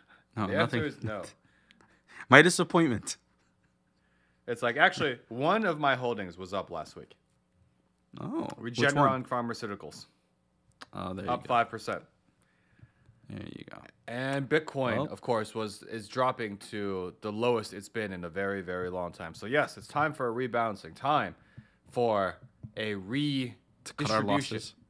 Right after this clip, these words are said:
Speaker 2: Well, mostly I would say it's time to actually go with good strategies, but because we're still be-, beholden to the tech stocks within Arc and the, uh,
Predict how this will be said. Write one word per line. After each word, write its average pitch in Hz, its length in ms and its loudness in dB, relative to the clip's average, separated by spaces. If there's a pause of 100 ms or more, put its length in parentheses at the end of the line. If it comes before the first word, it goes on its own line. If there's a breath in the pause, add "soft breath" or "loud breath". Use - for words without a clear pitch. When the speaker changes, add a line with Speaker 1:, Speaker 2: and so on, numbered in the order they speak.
(720 loud breath)
Speaker 2:
Well, 143 480 8
mostly 175 480 8
I 143 100 10
would 139 160 0
say 160 200 2
it's 135 140 -2
time 147 300 4
to 107 280 0
actually 123 320 -2
go 117 180 -2
with 113 180 -4
good 113 180 -6
strategies, 131 480 2
but 113 180 -6
because 123 300 -6
we're 117 80 -10
still 147 240 -2
be-, 113 100 -12
beholden 143 600 -4 (400)
to 127 120 -10
the 101 140 -10 (180)
tech 131 240 0
stocks - 580 0
within 117 560 -4
Arc 127 300 -2 (220)
and 101 280 -4
the, 98 220 0
uh, 90 260 0